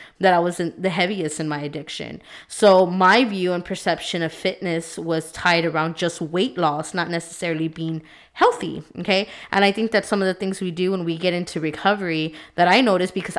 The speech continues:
I did this, right, is I think that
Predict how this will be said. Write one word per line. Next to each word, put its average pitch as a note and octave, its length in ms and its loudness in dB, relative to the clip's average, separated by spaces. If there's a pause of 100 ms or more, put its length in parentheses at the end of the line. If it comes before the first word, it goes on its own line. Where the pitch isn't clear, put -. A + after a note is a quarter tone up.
I F#3 140 4
did E3+ 260 -4
this, - 240 -10
right, D#3+ 340 0 (300)
is F#3 320 2 (320)
I G#3 100 4
think G3 240 0
that F3 400 2